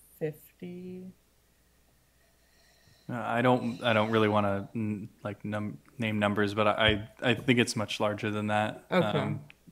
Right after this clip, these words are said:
Speaker 2: between the two grant
Speaker 1: Between the
Speaker 2: sources. And
Speaker 1: two
Speaker 2: I think
Speaker 1: grant
Speaker 2: there are, there are others as well that I'm not privy to, but, um, yeah, I, I think that our contribution will be smaller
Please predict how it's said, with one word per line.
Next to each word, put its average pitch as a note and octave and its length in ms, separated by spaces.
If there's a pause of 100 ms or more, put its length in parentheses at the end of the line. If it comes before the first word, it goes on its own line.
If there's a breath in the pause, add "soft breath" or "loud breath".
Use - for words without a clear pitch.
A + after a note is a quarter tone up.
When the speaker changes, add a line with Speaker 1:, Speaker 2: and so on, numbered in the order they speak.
(540)
Speaker 2:
between A2 380
the G2+ 80
two G2 560
grant - 260
Speaker 1:
Between D3+ 160
the C3 80
Speaker 2:
sources. C3+ 300
And A#2 100
Speaker 1:
two G#2+ 60
Speaker 2:
I A2 60
think B2+ 180
Speaker 1:
grant - 20
Speaker 2:
there A2+ 120
are, G#2+ 160
there B2 120
are A2 260
others A#2+ 400
as G#2+ 140
well A#2 380
that A2 160
I'm G#2 140
not G#2 340 (480 soft breath)
privy A#2+ 300
to, D3 260
but, A2 400
um, G2 320 (580 soft breath)
yeah, G#2 200
I, G#2 260
I A2+ 280
think A#2 200
that A2 180
our A2+ 140
contribution A2 720
will G#2 100
be G2 260
smaller G#2 680